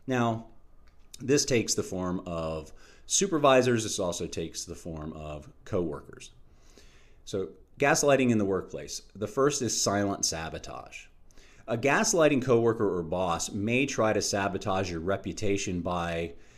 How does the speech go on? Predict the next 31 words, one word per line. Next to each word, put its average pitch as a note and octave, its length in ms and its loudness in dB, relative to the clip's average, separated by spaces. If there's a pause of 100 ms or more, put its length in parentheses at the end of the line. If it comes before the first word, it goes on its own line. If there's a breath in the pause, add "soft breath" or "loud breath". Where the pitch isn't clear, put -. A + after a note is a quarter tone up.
(1040 soft breath)
jeopardizing G2 800 2
your E2 140 -4
work A2 320 0
in F2 160 -2
some D#2 260 -8
way. C#2 340 -14 (300)
For C3+ 240 2
example, A2 680 0 (320 loud breath)
they C3+ 200 4
may B2 440 4
commit B2 480 2
to C3+ 320 0
emailing A#2 480 6
you G2 480 2
a G2+ 400 0 (100)
vital G#2+ 720 6
report G#2+ 680 4
that G2+ 180 -4
you B2+ 360 0
need C3 440 4
for G2+ 280 0
a F#2 40 0
big A#2 300 -2
presentation G#2 880 0
and A2+ 160 0
then A2+ 140 0
conveniently A2+ 800 0
fail G2 340 0
to G2 120 -4
send D#2 320 -6
it. - 200 -14